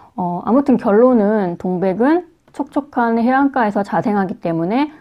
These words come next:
습도가 매우 중요하다는 거예요. 특히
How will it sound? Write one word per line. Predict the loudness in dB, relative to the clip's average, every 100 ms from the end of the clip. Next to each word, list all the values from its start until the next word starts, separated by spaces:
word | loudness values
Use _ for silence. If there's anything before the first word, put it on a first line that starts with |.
| _
습도가 | _ _ -2 2 4 4
매우 | 4 2 0
중요하다는 | -2 -2 -2 -2 -4 -4 -4
거예요. | -6 -6 -4 -4 -6 -10 _ -14 -8
특히 | -8 -2 0 2 4 2